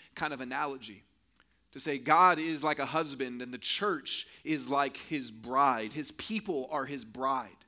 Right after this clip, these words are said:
And so he says, "Look, you have conflict, right? And it's because you want something and you're not able to get it." But then he says, "Look, let me give you an even harsher, pinpointed criticism of where this is coming from. You're an adulteress."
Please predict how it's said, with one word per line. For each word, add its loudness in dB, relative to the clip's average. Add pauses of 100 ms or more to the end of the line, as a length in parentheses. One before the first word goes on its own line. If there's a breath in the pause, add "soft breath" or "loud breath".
(680 soft breath)
And -4
so 0
he -6
says, 0
"Look, -2 (220 loud breath)
you 4
have 2
conflict, -2
right? 0
And -4
it's -8
because -2
you 0
want 2
something -6 (220 loud breath)
and -2
you're -2
not 4
able 2
to -4
get -4
it." -14 (320 soft breath)
But -20
then -2
he -4
says, -6
"Look, 0
let 0
me -4
give -4
you -4
an -4
even -4 (180 loud breath)
harsher, -2
pinpointed -8
criticism -6
of -10
where -4
this -8
is -8
coming -8
from. -20 (260 loud breath)
You're -2
an 0
adulteress." -6